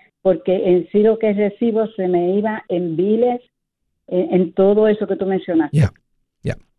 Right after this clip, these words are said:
Speaker 2: Digamos, este, son mil quinientos de la renta y estás recibiendo dos mil doscientos entre el seguro y el V A.
Speaker 1: Ujú.
Speaker 2: Ok, ahí hay setecientos adicionales que van a cubrir todos los gastos.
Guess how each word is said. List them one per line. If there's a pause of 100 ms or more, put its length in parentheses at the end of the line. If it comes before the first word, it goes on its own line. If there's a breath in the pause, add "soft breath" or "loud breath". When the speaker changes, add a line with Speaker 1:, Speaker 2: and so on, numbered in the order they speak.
(1160)
Speaker 2:
Digamos,
este,
son
mil
quinientos
de
la
renta (140)
y
estás
recibiendo (240)
dos
mil
doscientos
entre
el
seguro
y
el
V
A.
Speaker 1:
Ujú. (140)
Speaker 2:
Ok,
ahí
hay
setecientos
adicionales
que
van
a
cubrir
todos
los
gastos.